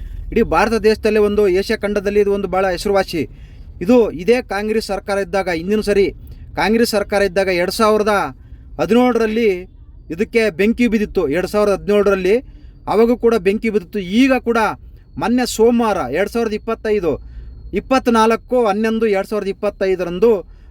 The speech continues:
ನೋಡಿ, ಮೊದಲನೇ ಮಹಡಿ, ಎರಡನೇ ಮಹಡಿಲಿ ಬೆಂಕಿ ಬಿದ್ದಿದೆ. ಈ ಕಾಂಪ್ಲೆಕ್ಸನ್ನು ನಿರ್ವಹಣೆ ಮಾಡ್ತಾ ಇರೋರು, ನಾವೇನು ಸೇಫ್ಟಿ ನೋಡ್ಕೊಂತೀವಿ ಅದೆಲ್ಲ ಇಲ್ಲ. ಎಲ್ಲ ನೋಡಿ, ಈ ಕಾಂಪ್ಲೆಕ್ಸಲ್ಲಿ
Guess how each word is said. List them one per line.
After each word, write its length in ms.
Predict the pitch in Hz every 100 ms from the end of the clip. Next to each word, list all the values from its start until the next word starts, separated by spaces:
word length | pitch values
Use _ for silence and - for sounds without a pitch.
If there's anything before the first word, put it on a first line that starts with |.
| -
ನೋಡಿ, 400 | 190 226 208 143 - - 151
ಮೊದಲನೇ 320 | 185 226 233
ಮಹಡಿ, 520 | 220 208 208 214 214
ಎರಡನೇ 360 | 196 190 220 220
ಮಹಡಿಲಿ 640 | 208 208 208 202 214 185 - - - -
ಬೆಂಕಿ 320 | 120 202 226
ಬಿದ್ದಿದೆ. 440 | 202 160 190 160 101 - - - - -
ಈ 260 | 233 277 262 - - -
ಕಾಂಪ್ಲೆಕ್ಸನ್ನು 680 | 202 254 254 240 240 233 220
ನಿರ್ವಹಣೆ 380 | 202 226 240 240
ಮಾಡ್ತಾ 300 | 214 214 214
ಇರೋರು, 400 | 208 202 220 220 - - - - 190
ನಾವೇನು 360 | 214 220 240
ಸೇಫ್ಟಿ 360 | 226 233 - 240
ನೋಡ್ಕೊಂತೀವಿ 680 | 214 208 208 - 208 226 220 - - 139
ಅದೆಲ್ಲ 300 | 165 190 226
ಇಲ್ಲ. 300 | 185 196 214 - - - -
ಎಲ್ಲ 440 | 127 160 196 226 214
ನೋಡಿ, 440 | 208 208 208 214 - - - - -
ಈ 80 | 170
ಕಾಂಪ್ಲೆಕ್ಸಲ್ಲಿ 920 | - 170 208 226 233 240 202 180 226